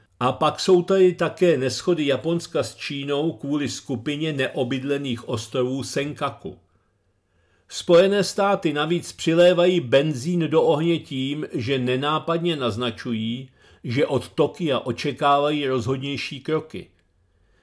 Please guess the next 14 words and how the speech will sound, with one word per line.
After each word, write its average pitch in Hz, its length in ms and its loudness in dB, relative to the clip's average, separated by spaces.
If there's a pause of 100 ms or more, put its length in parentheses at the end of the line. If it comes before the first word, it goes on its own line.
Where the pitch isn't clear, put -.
(160)
Situace 196 580 2
v 175 140 -2
asijsko-pacifickém 175 1300 0
regionu 151 540 -2
zůstává 170 600 0
napjatá 156 600 -2
kvůli 156 280 0
vysoké 139 560 -2
vojenské 151 500 -2
aktivitě 143 580 -6
amerických 127 840 -6
a 123 100 -4
japonských 139 640 -6
flotil. 120 460 -2